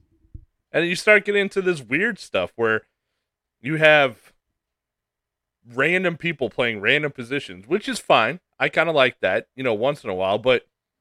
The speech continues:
the games are too long already, and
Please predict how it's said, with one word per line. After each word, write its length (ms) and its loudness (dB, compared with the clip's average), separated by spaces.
the 100 -4
games 380 0
are 100 -4
too 240 -8
long 320 0
already, 500 -2
and 640 2